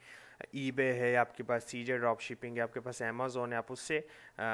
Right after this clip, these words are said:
अंदाज़ा लगा सकते हैं जब आप एक general store बना रहे हो। जैसे कि यहाँ पे आए, आपके पास भी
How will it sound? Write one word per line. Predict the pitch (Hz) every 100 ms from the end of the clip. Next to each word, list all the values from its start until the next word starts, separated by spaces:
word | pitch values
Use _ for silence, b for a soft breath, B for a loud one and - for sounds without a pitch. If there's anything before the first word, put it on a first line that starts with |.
| 110 -
अंदाज़ा | 120 131 147
लगा | 143 123
सकते | 120 123 143
हैं | 131
जब | 123
आप | 120
एक | 120 120
general | 127 139 143
store | - 120
बना | 107 110 101
रहे | 101
हो। | 147 - -
जैसे | 113 110 120 117
कि |
यहाँ | 120 110 120 120
पे | 131
आए, | 135 - - - -
आपके | 110 110 -
पास | 117 120 113
भी | 120 123